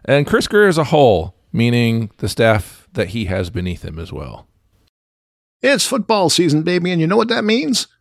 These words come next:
Speaker 2: It means we're going for two here with the sponsor of today's show, Manscaped.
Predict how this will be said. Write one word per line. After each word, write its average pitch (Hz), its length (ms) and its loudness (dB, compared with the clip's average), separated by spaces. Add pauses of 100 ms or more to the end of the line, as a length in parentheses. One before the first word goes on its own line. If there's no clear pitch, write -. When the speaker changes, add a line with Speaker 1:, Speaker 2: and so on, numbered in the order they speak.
(540)
Speaker 2:
It 208 120 -2
means 214 280 0
we're 202 80 4
going 208 320 2
for 214 200 0
two 240 260 0
here 147 280 4
with 117 200 0
the 113 100 -6
sponsor 156 420 -2
of 139 80 -4
today's 156 340 0
show, 120 500 -2 (120)
Manscaped. 196 680 -4